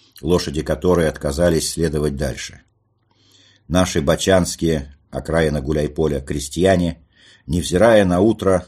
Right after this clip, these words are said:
могущее их выдать, в мгновение ока спрятали и эту нашу подводу,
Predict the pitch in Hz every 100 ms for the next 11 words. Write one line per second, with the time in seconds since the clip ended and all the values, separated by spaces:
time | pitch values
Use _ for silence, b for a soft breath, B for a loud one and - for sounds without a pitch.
0 | _ 82 95 78 76 - 78 - 73 65
1 | 67 101 95 90 - b b b b 73
2 | 82 90 101 135 127 117 - 90 76 -
3 | - - 78 90 - 82 82 - 90 92
4 | 85 78 69 69 65 69 71 110 107 107
5 | 95